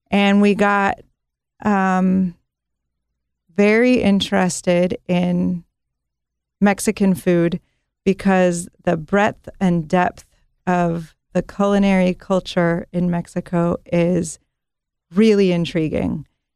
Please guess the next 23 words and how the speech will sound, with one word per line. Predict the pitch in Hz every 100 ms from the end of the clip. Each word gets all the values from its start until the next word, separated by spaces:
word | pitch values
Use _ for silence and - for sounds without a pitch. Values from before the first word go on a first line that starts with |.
| _ _ -
And | 175 175 170 170 170 165 - _ _ _ _ _ _ _ _ -
we | 214
wanted | 214 196 208 208 196 -
to | - 208 185 180 175 170 - _ _ _ 156
delve | 139 190 190 185 -
into | 185 170
something | 160 170 170 180 165
different | 175 160 175 165
than | 175
Italian | 175 180 170 175 170
food. | - 170 165 165 _ _
We | 190
had | 185 165
both | 185 175
worked | 175 165 -
in | 185
Italian | 165 170 165 165
food | 151 170
for | 156 - -
all | 165
of | 160
our | 170
careers. | - - - -